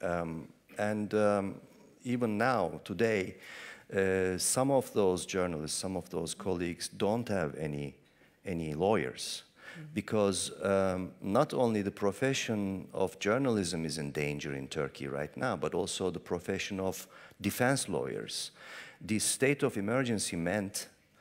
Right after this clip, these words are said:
Speaker 1: that those lawyers,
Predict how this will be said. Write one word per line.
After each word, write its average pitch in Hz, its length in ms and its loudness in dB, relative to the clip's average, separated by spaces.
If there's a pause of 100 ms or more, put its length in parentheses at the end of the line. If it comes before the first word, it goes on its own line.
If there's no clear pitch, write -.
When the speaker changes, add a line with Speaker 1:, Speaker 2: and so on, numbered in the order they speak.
(260)
Speaker 1:
that 95 500 2 (720)
those 113 500 6
lawyers, 85 760 2